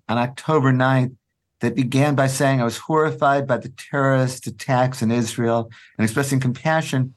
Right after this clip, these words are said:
for all of our loved ones who were in danger or all had lost their lives." Immediately, our law students just in Palestine posted on Instagram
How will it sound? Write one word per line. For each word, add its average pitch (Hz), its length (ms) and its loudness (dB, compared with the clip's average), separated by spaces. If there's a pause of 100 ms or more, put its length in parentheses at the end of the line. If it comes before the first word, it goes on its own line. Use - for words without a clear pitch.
(260)
for - 140 0
all 165 200 6
of 170 60 2
our 156 100 2
loved 147 360 2
ones 117 420 0 (220)
who 139 80 0
were 131 80 2
in 131 120 0
danger 135 720 -2 (160)
or 123 80 2
all 131 160 4
had 127 80 2
lost 117 300 0
their 120 100 0
lives." 113 460 -2 (560)
Immediately, 147 520 0
our 143 120 4
law 139 180 4
students 139 340 -6
just 131 220 -2
in 131 80 -4
Palestine 135 720 0
posted 135 420 -2
on 117 200 -2
Instagram 123 760 -2